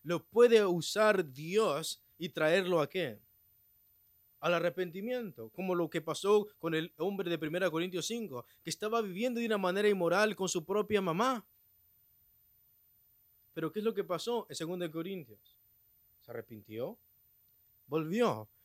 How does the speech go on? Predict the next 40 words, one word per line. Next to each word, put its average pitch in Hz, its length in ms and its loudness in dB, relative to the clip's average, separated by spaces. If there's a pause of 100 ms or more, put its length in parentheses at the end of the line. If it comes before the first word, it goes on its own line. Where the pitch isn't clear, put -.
(120)
¿Qué 156 80 -4
es 160 60 -4
lo 190 120 2
que 190 80 -4
pasó 160 320 -2
con 170 140 4
el 160 120 2
hijo 160 220 -2
pródigo 147 480 -2
de 120 120 -4
la 123 120 -4
parábola? 139 440 -6 (920)
Se - 140 -16
gastó 190 440 -4
todos 202 220 -2
sus 160 220 -8
bienes, 196 520 -2 (200)
hizo 147 180 -2
un 202 80 0
montón 185 380 0
de 202 100 0
tonterías, 175 540 -4
pero 170 180 -4
al 156 80 -4
final, 202 400 -2 (120)
hasta 160 340 -8
que 151 160 -14
besó 135 360 -2
el 254 200 6
lodo, 214 500 2 (200)
se 165 180 -6
dio 214 260 2
cuenta 208 640 0 (760)
del 135 200 -4
error 170 560 2
y 165 60 -4
el 156 80 0
lugar 151 300 -2
donde 160 200 -2
estaba. 135 540 -4